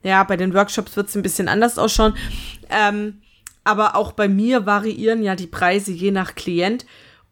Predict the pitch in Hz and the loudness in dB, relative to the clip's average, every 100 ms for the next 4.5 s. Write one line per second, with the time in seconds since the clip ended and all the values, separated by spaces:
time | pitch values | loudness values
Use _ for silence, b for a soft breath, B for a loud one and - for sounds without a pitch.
0 | _ 214 208 202 208 - _ 208 202 196 | _ 0 2 0 -4 -14 _ 0 2 0
1 | - - 214 - 220 320 330 302 - - | -4 -4 -4 0 2 2 2 -2 -8 -18
2 | _ - - 240 285 349 330 _ _ _ | _ -12 -2 2 2 0 -6 _ _ _
3 | _ - 214 214 208 311 - 226 202 - | _ -4 0 4 4 4 0 2 2 0
4 | - 185 220 262 | -4 -2 -2 -4